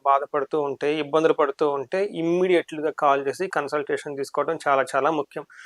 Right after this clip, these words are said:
ఈ టైంలో మీకు ప్రమోషన్స్ వస్తుంది, గుర్తింపు వస్తుంది, ఉన్నత పదవులు పొందుతారు, ఆరోగ్యం బాగుంటుంది, అన్ని విధాలా బాగుంటుంది, ప్రేమికులకు బాగుంటుంది, పెళ్లి కాని వాళ్ళకి పెళ్లి అవకాశాలు ఉంటాయి. So ఎక్కడ ఎలాంటి ప్రాబ్లం అయితే లేదు.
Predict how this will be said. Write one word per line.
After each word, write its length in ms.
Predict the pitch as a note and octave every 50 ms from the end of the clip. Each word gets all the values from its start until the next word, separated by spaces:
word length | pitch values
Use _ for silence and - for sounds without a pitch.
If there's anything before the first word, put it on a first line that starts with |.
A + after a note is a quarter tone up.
| - - _ -
ఈ 120 | E3+ E3
టైంలో 320 | E3 E3+ D#3+ D#3+ D#3+ D#3+ D#3+
మీకు 180 | D#3 D3+ C3+
ప్రమోషన్స్ 520 | - D3 C3+ C#3 D3 D3 - F3 E3 - -
వస్తుంది, 380 | E3+ E3 - G3+ F#3+ F3+ D#3
గుర్తింపు 520 | C#3+ - C#3+ D3 - - - E3 D#3 D3 D#3+
వస్తుంది, 400 | D#3+ D#3 - G3 F#3+ F#3 F3 E3 D#3 - - E3 F3
ఉన్నత 300 | E3 D3+ D3 D3 D#3 D3+
పదవులు 300 | D#3 E3 D3+ D3+ D3+ D3
పొందుతారు, 500 | - - D#3 D#3 E3 - G3 F#3 E3+ D#3 D#3 - _ -
ఆరోగ్యం 440 | C#3+ C#3+ D3 D3+ D3 C#3+ D#3 D3 D3
బాగుంటుంది, 580 | D3 D#3 D#3+ D#3+ E3+ E3+ E3 F#3 F#3 E3+ D#3 D3+ - -
అన్ని 260 | D#3+ D#3+ F3 F#3 F#3+
విధాలా 320 | F3+ E3 D#3 D3+ D3 D3 D3 -
బాగుంటుంది, 520 | D3+ D#3 D#3+ E3 E3 D#3+ F3 F3 E3 - - _
ప్రేమికులకు 420 | D#3 D#3 D#3+ D#3+ D#3 D3 D3+ D3
బాగుంటుంది, 600 | C#3+ D3+ D#3+ E3 E3+ F3 F3+ E3+ - F3+ E3 D3+ - - -
పెళ్లి 220 | D#3+ E3+ F3+ F3
కాని 240 | F3 E3+ D#3+ D#3 D#3
వాళ్ళకి 260 | D#3 D3+ D3 C#3+ C#3 -
పెళ్లి 180 | D3+ C#3+ D3 D3+
అవకాశాలు 420 | C#3+ C3+ - C3 B2+ - G3 E3
ఉంటాయి. 200 | C3+ - - - _ _ _ _ _ _ _ _ _ _ _ _ _ _ _ _ _ _ _ _ _ _ _ -
So 140 | - - -
ఎక్కడ 300 | - - - - G#3+ A3
ఎలాంటి 240 | G#3+ F#3+ F#3 F#3 -
ప్రాబ్లం 320 | F3 E3 D#3+ D#3+ E3 E3
అయితే 160 | F3+ F3 -
లేదు. 260 | D#3 D3 D3 C#3+ C3+